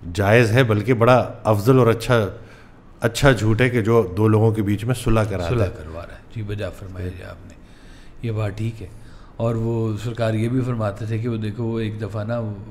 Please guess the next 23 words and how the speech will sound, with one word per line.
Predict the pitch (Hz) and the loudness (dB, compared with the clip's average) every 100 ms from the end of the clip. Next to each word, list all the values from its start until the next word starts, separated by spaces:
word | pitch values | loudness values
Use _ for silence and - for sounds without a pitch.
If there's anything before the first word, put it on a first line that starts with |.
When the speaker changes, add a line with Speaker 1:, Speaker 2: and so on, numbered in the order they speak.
| 107 | -10
Speaker 2:
पुराने | 123 107 110 | -4 -2 -2
वक्तों | 113 104 117 110 | -4 -6 -6 -6
की | 110 | -6
बात | 90 98 | -6 -8
है, | 131 151 - - - - - | -8 -10 -14 -20 -18 -16 -6
हज | 117 110 | -6 -4
के | - | -4
लिए | 123 117 | -2 0
जा | 107 95 | -2 -2
रहा | 98 | -6
था | 104 | -8
काफ़िला, | 110 92 - 85 - - - - - - - - - - | -10 -10 -12 -14 -16 -20 -20 -20 -20 -20 -20 -20 -16 -6
तो | 120 | -4
रास्ते | 113 - 135 | -4 -4 -4
में | 120 | -2
आ | 113 98 | -2 -2
गए | 101 135 131 - - - | -2 -4 -4 -10 -18 -10
डाकू | 107 117 - - - - - - - - - - - | -4 -4 -4 -8 -8 -12 -14 -14 -14 -16 -16 -14 -4
और | 117 110 | -2 -2
उन्होंने | 113 113 110 107 104 98 95 95 104 - - - - - - - | -4 -6 -4 -4 -6 -8 -10 -14 -18 -20 -20 -20 -20 -20 -10 0
तलाशी | 147 135 - | 2 2 2
ली | 139 131 | 0 0
सबकी, | 139 - 104 | -2 -4 -8